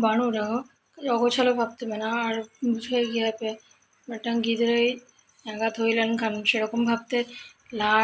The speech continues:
ᱵᱟᱯᱞᱟ ᱯᱚᱨ ᱯᱚᱨ ᱡᱮᱨᱚᱠᱚᱢ ᱚᱲᱟᱜ ᱠᱚ ᱜᱩᱪᱷᱟᱹᱣ ᱠᱟᱛᱮᱧ ᱫᱚᱦᱚᱭ ᱛᱟᱦᱮᱸᱫᱼᱟ, ᱚᱱᱠᱟ ᱵᱷᱟᱵᱛᱮ ᱮᱠᱷᱚᱱ ᱜᱩᱪᱷᱟᱹᱣ ᱥᱚᱢᱵᱷᱚᱵ ᱵᱟᱝ। ᱟᱨ ᱤᱧᱤᱡ ᱦᱟᱡᱵᱮᱱᱰ ᱚᱯᱷᱤᱥ ᱮᱛᱚ ᱥᱟᱺᱜᱤᱧ ᱜᱮᱭᱟ, ᱪᱷᱩᱴᱤᱨ ᱫᱤᱱ ᱩᱱᱤ ᱦᱚᱸ ᱡᱮ ᱢᱮᱛᱟᱭᱟᱹᱧ ᱡᱮ ᱱᱚᱣᱟ ᱠᱚ ᱠᱚᱨᱟᱣ ᱢᱮ, ᱦᱟᱱᱟ ᱠᱚ ᱠᱚᱨᱟᱣ ᱢᱮ, ᱵᱷᱟᱜᱮ ᱵᱟᱹᱧ ᱵᱩᱡᱷᱟᱹᱣᱟ। ᱛᱚ ᱤᱧ ᱡᱚᱛᱚᱴᱟ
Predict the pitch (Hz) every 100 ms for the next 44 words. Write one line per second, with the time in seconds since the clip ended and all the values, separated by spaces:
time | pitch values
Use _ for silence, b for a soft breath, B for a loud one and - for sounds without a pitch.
0 | 214 214 220 220 226 220 226 233 233 226
1 | 240 226 233 - 233 226 240 233 233 240
2 | 220 220 220 226 220 220 214 214 226 226
3 | - 226 226 220 208 196 233 226 208 202
4 | 202 202 214 B B B B _ - 214
5 | 214 226 226 269 226 220 214 226 240 226
6 | 220 247 254 247 254 247 226 226 240 226
7 | 208 214 220 b b _ - 262 262 240
8 | 262 247 240 240 254 233 233 226 226 226
9 | 220 220 220 226 226 226 226 220 220 220
10 | 226 226 220 226 226 214 220 208 202 196
11 | 190 202 208 b b b b b b _
12 | _ 233 226 233 226 214 226